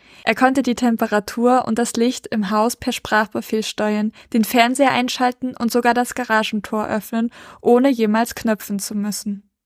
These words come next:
Jedoch bemerkte Jack bald, dass es auch negative Seiten gab. Der Mikrochip war immer aktiv und überwachte jeden Schritt, den er tat. Es wusste, wann er aufstand, was er aß, welche Musik er hörte und sogar welche Bücher er las.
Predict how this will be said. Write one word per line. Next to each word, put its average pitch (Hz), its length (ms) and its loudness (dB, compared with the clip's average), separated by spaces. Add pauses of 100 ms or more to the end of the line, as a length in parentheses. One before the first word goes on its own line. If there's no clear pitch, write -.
Jedoch 247 380 4
bemerkte 233 580 2
Jack - 340 -2
bald, 214 360 0 (220)
dass 226 200 2
es 247 100 -4
auch 233 240 0
negative 226 600 0
Seiten 208 400 -4
gab. 208 320 -6 (340)
Der 226 120 6
Mikrochip 269 680 0
war 214 140 2
immer 240 240 4
aktiv 226 520 0
und 220 160 0
überwachte 220 560 -4
jeden 226 320 -4
Schritt, - 320 -6
den 214 140 0
er 214 120 -2
tat. - 380 -8 (420)
Es 226 200 0
wusste, 254 400 4
wann 226 200 4
er 220 220 0
aufstand, 214 600 -2 (260)
was 240 220 4
er - 180 2
aß, 220 400 0
welche 220 240 2
Musik 220 400 2
er 233 120 0
hörte 247 400 -2 (240)
und 226 140 0
sogar 226 320 4
welche 233 300 0
Bücher 233 340 -2
er 214 140 -2
las. 214 440 -4